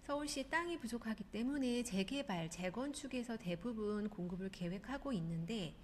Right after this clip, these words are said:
사실 도시정비법에 의해서 재개발, 재건축으로 신축 아파트를 공급하기 위해서는 시간이 굉장히 많이 걸립니다. 그래서 서울시에서 제안한 것이 신속통합기획이라는 건데요.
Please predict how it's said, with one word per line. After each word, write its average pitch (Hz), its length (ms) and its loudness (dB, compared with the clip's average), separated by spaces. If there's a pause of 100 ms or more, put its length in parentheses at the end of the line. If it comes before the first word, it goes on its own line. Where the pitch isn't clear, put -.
(340)
사실 302 320 -2
도시정비법에 277 960 -2
의해서 190 680 0
재개발, 226 600 -2
재건축으로 220 1040 0 (380)
신축 302 520 -4
아파트를 208 580 -4
공급하기 202 720 -4
위해서는 170 800 -2 (500)
시간이 294 440 -4
굉장히 247 440 0
많이 170 280 0
걸립니다. 156 680 -2 (440)
그래서 190 480 -2
서울시에서 233 600 -2
제안한 165 500 -2
것이 247 400 -6
신속통합기획이라는 269 1700 -2
건데요. 190 640 -2